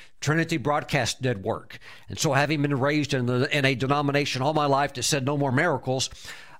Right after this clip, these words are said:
I would see these preachers on T V, and they're, they're, you know, they're very, uh, how can we say, charismatic. And I never saw preaching like that before. Um, a lot of the preaching I grew up with was, um,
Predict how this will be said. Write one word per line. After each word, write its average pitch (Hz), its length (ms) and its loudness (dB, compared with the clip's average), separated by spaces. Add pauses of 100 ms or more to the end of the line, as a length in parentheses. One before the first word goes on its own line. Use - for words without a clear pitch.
I - 140 2
would 208 160 -2
see - 200 -2
these 139 240 -2
preachers 143 420 -2
on 127 160 0
T 160 180 0
V, 143 220 0
and 117 80 2
they're, 180 180 0
they're, 147 240 -2
you 170 80 -4
know, 123 180 0 (240)
they're 120 180 -4
very, 139 600 0
uh, 120 220 2
how 117 160 0
can 143 120 -4
we 139 100 2
say, 123 200 0
charismatic. 143 800 2
And 123 80 4
I 180 60 4
never 202 260 0
saw 160 220 0
preaching 143 420 -2
like 110 200 0
that 120 160 -2
before. 113 540 0 (360)
Um, 107 440 2
a 131 140 -2
lot 147 180 2
of 147 80 0
the 135 60 -2
preaching 143 360 0
I 147 120 2
grew 139 220 0
up 135 140 -6
with 139 220 0
was, 120 240 0
um, 113 360 0